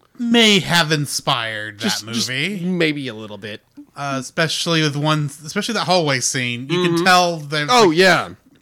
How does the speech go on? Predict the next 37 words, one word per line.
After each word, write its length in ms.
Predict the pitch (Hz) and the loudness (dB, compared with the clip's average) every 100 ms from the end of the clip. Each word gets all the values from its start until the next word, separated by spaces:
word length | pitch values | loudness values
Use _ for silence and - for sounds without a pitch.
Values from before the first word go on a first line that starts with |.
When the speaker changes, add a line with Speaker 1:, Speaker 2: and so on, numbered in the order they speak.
| _ _ _ 285 _ _ _ _ 151 | _ _ _ _ _ _ _ _ -8
Speaker 1:
Nolan 340 | 170 170 165 | -6 -4 -4
may 140 | 160 | -2
have 140 | 147 139 | -2 -2
just 320 | 139 - - _ _ _ _ - 160 120 | -8 -12 -14 _ _ _ _ -20 -20 -8
ripped 240 | 135 135 143 | -6 -6 -4
that 180 | 147 | -4
one 160 | 139 131 | -4 -8
straight 320 | 131 147 127 | -8 -8 -4
out. 320 | 135 123 117 _ | -4 -4 -6 _
Speaker 2:
Maybe. 300 | 180 170 151 147 | -8 0 2 4
Speaker 1:
Uh, 340 | 139 135 139 139 - _ | 2 -2 -8 -12 -20 _
Speaker 2:
There 140 | 180 | 2
again, 180 | 170 151 | 2 0
another 300 | 131 165 175 | 0 0 2
movie. 300 | 156 139 120 | 0 -2 -4
Go 220 | 104 143 | -4 0
watch 320 | 143 131 123 - | 2 0 -4 -4
that. 100 | 170 | -4
Speaker 1:
Yeah, 80 | |
Speaker 2:
It's 120 | 160 160 | -4 -2
a 40 | |
good 100 | 180 | -2
Speaker 1:
I, 60 | 202 | -2
Speaker 2:
movie. 320 | 208 196 151 - | -4 -8 -10 -6
Speaker 1:
I 140 | 175 | -6
saw 340 | - 208 202 | -6 -4 -4
this 260 | 196 185 - | -4 -6 -6
movie 380 | 170 160 151 143 | -6 -4 -4 -6
originally 960 | 127 139 131 135 131 127 120 117 110 _ _ _ _ _ _ _ _ _ _ _ _ | -4 -8 -8 -8 -8 -8 -10 -10 -14 _ _ _ _ _ _ _ _ _ _ _ _
probably 800 | - _ 175 240 302 277 269 233 | -20 _ 0 2 0 0 0 0
at 120 | 196 | 0
about, 640 | 190 170 185 208 247 220 _ _ _ - - - - | -2 0 0 2 0 -2 _ _ _ -20 -20 -18 -16
uh, 440 | 135 151 151 151 151 | -2 2 4 2 0
oh 120 | 175 | -2
seven, 400 | - 196 202 208 | 0 -2 0 2
oh 180 | 202 208 | 2 2
eight, 340 | 233 123 117 | 0 -2 -10